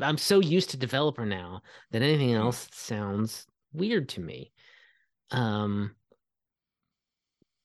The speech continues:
Speaker 1: <sighs> uh, uh, uh, uh, uh, uh, I mean, it
Speaker 2: So the reason I ask, to me, developer, the word feels like you're coming in at the end. You are now taking something that's been made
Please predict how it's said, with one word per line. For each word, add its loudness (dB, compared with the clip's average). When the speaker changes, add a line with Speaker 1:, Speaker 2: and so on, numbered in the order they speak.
Speaker 1:
<sighs> -14
uh, -4
uh, -6
uh, -2
uh, -2
uh, 0
uh, -2
I 0
mean, 4
it -2
Speaker 2:
So 2
the 0
reason 2
I 2
ask, 2
to 2
me, 2
developer, 2
the -6
word 4
feels 2
like 0
you're 2
coming 0
in -4
at 0
the 2
end. -2
You 0
are 0
now -2
taking 0
something -2
that's -2
been -6
made 0